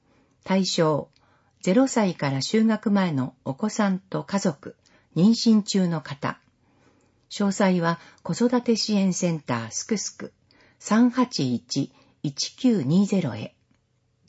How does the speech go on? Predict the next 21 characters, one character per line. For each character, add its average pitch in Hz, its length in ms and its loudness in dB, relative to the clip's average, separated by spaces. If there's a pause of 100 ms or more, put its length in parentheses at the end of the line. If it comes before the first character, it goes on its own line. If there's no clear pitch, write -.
(1300)
親 269 240 6
子 160 200 0
で 131 200 -2 (200)
ふ - 180 -2
れ 247 220 8
あ 277 40 4
い 262 100 4
授 254 180 4
業 190 240 6
に 113 160 -6
参 165 220 -2
加 196 100 -2
し 202 120 -2
ま 180 120 2
せ 170 160 -4
ん 143 80 -4
か？ 190 260 -6 (1600)
中 254 240 4
学 269 180 2
生 180 240 2
が 139 240 -2